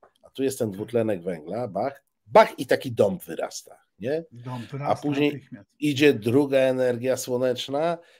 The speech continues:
Speaker 1: i tu dwutlenek węgla i bach, jabłoń. I już
Speaker 2: Jabłoń.
Speaker 1: mamy pożywienie.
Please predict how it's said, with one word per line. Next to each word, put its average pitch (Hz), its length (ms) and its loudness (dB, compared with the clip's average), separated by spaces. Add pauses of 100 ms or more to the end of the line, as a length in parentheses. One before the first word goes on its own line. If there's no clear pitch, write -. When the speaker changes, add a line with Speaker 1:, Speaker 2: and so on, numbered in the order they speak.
Speaker 1:
i 113 100 -16
tu 117 120 -10
dwutlenek 127 560 0
węgla 131 340 2
i 139 140 0
bach, 175 460 0 (460)
jabłoń. 95 600 -6 (280)
I 98 100 -8
już 131 300 0
Speaker 2:
Jabłoń. 101 200 -4
Speaker 1:
mamy 120 280 -4 (560)
pożywienie. 131 640 0